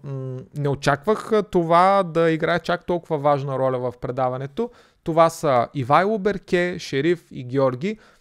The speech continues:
което някак се започвам да се питам, има ли начин, когато влизат хора в едно реалити предаване, да няма такива, които да не се познават.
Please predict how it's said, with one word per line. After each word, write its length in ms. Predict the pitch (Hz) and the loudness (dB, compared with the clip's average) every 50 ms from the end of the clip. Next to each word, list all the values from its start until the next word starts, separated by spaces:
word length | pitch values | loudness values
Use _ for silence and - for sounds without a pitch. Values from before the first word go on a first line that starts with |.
| _ _ _ _ _ - | _ _ _ _ _ 0
което 440 | - 220 226 220 - 226 220 214 - _ - - - _ _ _ _ _ _ _ _ _ _ _ _ _ _ _ - _ - | 2 2 2 2 0 -4 -4 -4 -8 _ -20 -20 -20 _ _ _ _ _ _ _ _ _ _ _ _ _ _ _ -16 _ -6
някак 260 | 143 165 190 185 - | -4 -4 -4 -4 -4
се 100 | - 196 | -6 -6
започвам 480 | 147 131 - 170 175 170 - 175 160 139 | -6 -4 -4 -4 -6 -6 -6 -10 -10 -10
да 60 | 123 | -10
се 140 | - - - | -12 -12 -8
питам, 360 | - 147 143 - 147 143 139 - - _ _ _ _ | -8 -8 -6 -6 -8 -8 -10 -14 -20 _ _ _ _
има 240 | 175 190 214 233 226 | -6 -2 -2 -2 -2
ли 100 | 220 202 | 0 -2
начин, 560 | 160 143 147 156 147 - - 151 151 147 139 - _ _ _ _ _ _ _ _ | 0 0 -2 -2 -4 -4 -6 -8 -8 -8 -12 -18 _ _ _ _ _ _ _ _
когато 400 | - 147 139 160 165 165 170 156 | -12 -4 -2 0 0 0 0 -2
влизат 320 | 139 143 160 156 160 156 | 0 0 0 0 0 -4
хора 240 | - - 147 143 147 | -2 0 2 2 2
в 200 | 147 147 139 135 - | 2 -2 -4 -6 -6
едно 320 | 143 139 147 147 143 143 | -4 -2 -2 0 0 0
реалити 340 | 143 143 139 143 139 139 - | 0 0 -2 -2 -4 -8 -10
предаване, 560 | - 143 135 135 135 139 139 139 139 139 139 139 - _ _ _ _ _ _ _ _ | -10 -10 -6 -4 -4 -4 -4 -6 -8 -8 -10 -12 -16 _ _ _ _ _ _ _ _
да 160 | - 139 143 139 | -6 -4 -2 0
няма 240 | 143 143 165 170 | 0 0 0 0
такива, 300 | 165 - - - 151 156 | -4 -4 -6 -2 -2 -2
които 260 | 151 - 151 139 - 139 | -2 -2 -6 -6 -6 -6
да 120 | 131 131 | -6 -8
не 80 | 127 117 | -8 -6
се 160 | - 135 127 | -6 -6 -6
познават. 560 | - - 123 117 123 127 127 123 123 - - | -4 -8 -10 -10 -8 -8 -8 -8 -10 -12 -16